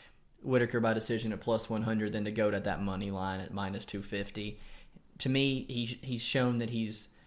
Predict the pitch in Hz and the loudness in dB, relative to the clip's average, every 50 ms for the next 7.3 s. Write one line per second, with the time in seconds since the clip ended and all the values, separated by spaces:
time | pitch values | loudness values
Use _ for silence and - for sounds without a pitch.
0 | - - - - - 135 135 135 151 156 170 165 151 151 147 135 131 127 120 117 | -20 -20 -14 -8 -2 0 2 4 4 4 4 4 6 6 6 6 4 4 4 4
1 | 113 113 110 - 117 95 - - 107 110 110 107 107 120 123 123 117 - - 131 | 2 2 2 0 0 -2 -2 -2 -2 -2 0 2 2 2 2 2 2 2 2 4
2 | 127 127 127 120 120 120 117 123 113 117 120 113 107 117 113 113 - 110 - - | 4 4 2 2 2 2 2 0 -2 0 0 0 0 0 0 0 -2 -4 -2 0
3 | 117 110 110 110 113 113 - 117 110 113 113 107 107 107 110 - - 113 110 110 | 2 2 2 2 0 0 -2 -2 0 2 2 4 4 2 2 0 0 0 0 0
4 | 110 110 107 107 107 - - - - - - - 127 120 - 123 117 117 113 113 | 0 0 0 0 -2 -4 -8 -14 -20 -20 -14 -10 -8 -2 0 2 2 2 2 4
5 | 110 113 110 110 107 110 110 107 107 - 104 101 104 - 139 151 151 - - 139 | 4 4 2 2 2 2 2 0 0 0 -2 -2 0 0 0 0 2 4 6 6
6 | 139 123 120 117 117 113 110 110 113 107 101 - 120 107 104 104 107 110 110 107 | 6 6 4 2 2 4 4 4 2 2 2 2 2 4 4 4 4 2 2 0
7 | 107 104 120 117 117 113 | 0 0 0 0 -2 -2